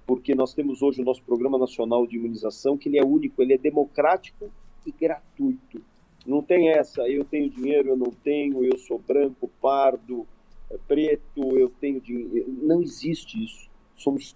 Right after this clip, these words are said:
todos iguais. Somos diferentes, mas temos o direito ao respeito, todos, da mesma forma, em receber saúde com qualidade,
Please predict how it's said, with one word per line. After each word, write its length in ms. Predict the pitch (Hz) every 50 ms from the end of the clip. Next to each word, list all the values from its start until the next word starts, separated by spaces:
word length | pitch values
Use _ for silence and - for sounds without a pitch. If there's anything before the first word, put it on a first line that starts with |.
| _ _ -
todos 520 | - 180 - 381 - - - 180 - -
iguais. 540 | 370 - - - - 131 120 110 107 104 95 _ _ _ _ - - - _ _ _ _ _ _ _ - -
Somos 240 | - - - - -
diferentes, 720 | - - - 320 311 220 139 127 123 - - - - - _ _ _ _ _ _ _ _ _ _
mas 320 | - 107 117 117 - - - -
temos 540 | - 151 156 160 175 185 180 - - - _ _ _ _ - - - - - - - -
o 60 | 143
direito 420 | 143 147 139 135 147 156 - 190
ao 60 | 175
respeito, 680 | 165 - 190 180 - - - - 110 107 - - - - - - -
todos, 320 | - 120 - 127 - - - - - - - - - - - - _ - - -
da 100 | - 107
mesma 260 | 113 139 165 160 175
forma, 360 | 160 - 123 110 98 95 104 104
em 80 | - -
receber 720 | 123 123 - - 147 - - - 143 160 165 151 - - - - - - _
saúde 800 | _ - - - 127 123 127 135 160 160 143 - - - - - - - - - - -
com 100 | - 123 120
qualidade, 840 | - - 156 156 156 156 - - 143 143 135 123 117 - - -